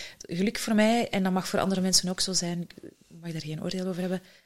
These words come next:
Voor sommige mensen is gelukkig zijn wat dat ze hebben, of wat dat andere mensen denken van hun.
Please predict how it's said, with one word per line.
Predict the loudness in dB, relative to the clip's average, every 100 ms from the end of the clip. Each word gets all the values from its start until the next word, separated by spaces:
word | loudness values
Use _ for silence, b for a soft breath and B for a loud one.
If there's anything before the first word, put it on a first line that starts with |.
| b
Voor | -2
sommige | 0 2 0
mensen | 0 0 2
is | 4 4
gelukkig | 0 -4 0
zijn | 2 2 -4
wat | -8
dat | -2
ze | 0 0
hebben, | -4 -10 -14
of | _
wat | -12
dat | -10 -8
andere | -6 -6
mensen | -2 -2 -2
denken | -4 -4
van | -2 -2
hun. | -2